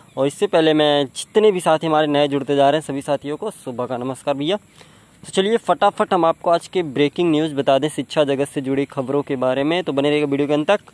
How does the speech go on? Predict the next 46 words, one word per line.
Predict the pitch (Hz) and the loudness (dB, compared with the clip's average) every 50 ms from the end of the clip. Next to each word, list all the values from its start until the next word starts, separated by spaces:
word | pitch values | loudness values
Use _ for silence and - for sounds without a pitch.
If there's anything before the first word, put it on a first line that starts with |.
| _ - - - - - - - _ _ - | _ -20 -20 -20 -20 -20 -20 -20 _ _ -8
सबसे | 170 - - 208 | -4 0 0 2
पहली | - 185 185 196 196 | 2 2 2 2 2
खबर | 208 202 190 196 | 0 0 2 2
ये | 190 190 | 4 6
आ | 190 185 | 6 6
रही, | 202 214 | 4 2
पश्चिम | - - 160 - - 214 202 190 | 2 0 -4 -2 -2 -2 0 0
बंगाल | 175 175 165 170 175 180 | 2 2 2 2 2 2
जो | 165 180 | 2 0
नई | 170 160 175 | 0 0 0
शिक्षा | 175 - 156 - - 170 | -2 -4 -8 -6 -4 -2
नीति | 165 170 165 180 | -2 -2 -2 -4
उसको | 170 - - 180 | -6 -8 -6 -6
लागू | 165 147 135 127 131 147 151 | -4 -2 -2 -2 -2 -4 -4
करने | - 156 143 139 151 156 | -4 -4 -4 -4 -4 -6
से | - 170 147 | -8 -10 -8
कर | - 139 127 | -8 -8 -6
दिया | 117 131 139 139 135 | -4 -2 -2 -2 -2
है | 131 | -2
मना। | 131 127 131 147 160 165 175 185 185 - - | -4 -4 -2 -2 0 0 0 0 -2 -2 0
तदर्थ | 156 147 147 165 165 - | 0 0 0 0 -2 -2
शिक्षकों | - 165 151 - - - 170 170 | -6 -10 -10 -10 -10 -8 -6 -6
के | 170 175 | -6 -6
भारांक | 147 139 135 135 135 143 147 151 160 165 151 | -4 -2 0 0 2 2 2 0 -2 -4 -8
के | - 170 | -10 -12
प्रारूप | - - 139 131 131 143 170 170 - | -8 -4 -2 -2 -2 -2 -6 -6 -6
को | 175 156 | -8 -6
तैयार | - - 143 139 139 - | -4 -2 -2 -2 -2 -4
करके | - 131 120 - 143 | -8 -12 -10 -12 -14
शासन | - - - 131 131 - 160 156 | -10 -6 -6 -6 -6 -6 -8 -8
तक | - 147 135 | -6 -8 -8
भेज | 123 127 127 117 | -8 -8 -8 -8
दिया | 113 131 131 127 | -6 -4 -4 -2
गया | 120 131 135 139 | -2 0 0 0
है | 165 196 - _ _ _ _ - | 0 -2 -6 _ _ _ _ -4
और | 147 139 | -4 -4
प्रवक्ता | - - 151 147 151 - _ - 196 185 | -2 0 0 0 0 -2 _ -2 -2 0
इंटरव्यू | 175 170 160 165 170 160 165 160 | 0 -2 -4 -4 -6 -4 -4 -4
विज्ञप्ति | 147 143 127 117 143 135 - _ - 190 170 | -4 -6 -6 -6 -6 -10 -10 _ -10 -8 -6
जो | 151 151 | -4 -4
है | 143 139 | -4 -4
जारी | 123 127 127 131 135 | -2 -2 -2 -2 -4
हो | 135 135 | -6 -8
चुकी | 127 - 139 - 160 170 | -8 -10 -10 -8 -6 -4
है। | 185 | -4
और | 196 185 | -4 -6